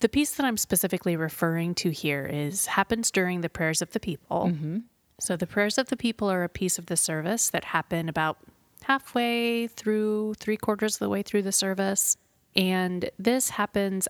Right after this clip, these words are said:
Speaker 1: after the assisting minister has offered their petitions, and then after I have offered a few petitions. And then I typically lead into it with something like,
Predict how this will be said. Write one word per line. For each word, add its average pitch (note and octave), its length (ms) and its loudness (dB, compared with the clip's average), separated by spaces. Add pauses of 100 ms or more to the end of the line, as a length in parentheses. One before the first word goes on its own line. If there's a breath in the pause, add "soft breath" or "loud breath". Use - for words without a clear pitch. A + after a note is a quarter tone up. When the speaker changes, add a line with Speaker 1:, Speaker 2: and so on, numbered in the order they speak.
Speaker 1:
after F#3+ 260 2
the G#3 160 0
assisting F#3 420 0
minister F3+ 520 0
has - 160 -2
offered E3 420 -4
their F3 220 0
petitions, A#3+ 1000 -2
and F3 140 0
then E3+ 200 0
after E3 420 0
I E3 160 2
have F#3 240 -2
offered F3+ 360 0
a F#3+ 60 0
few G3+ 180 -2
petitions. F#3+ 840 -4 (440)
And F#3+ 320 0
then B3 540 0
I G3+ 120 0
typically A#3+ 800 -2
lead G3+ 280 0
into F#3+ 460 0
it F3+ 220 -2
with E3+ 180 -4
something E3+ 600 -2
like, D#3 600 -2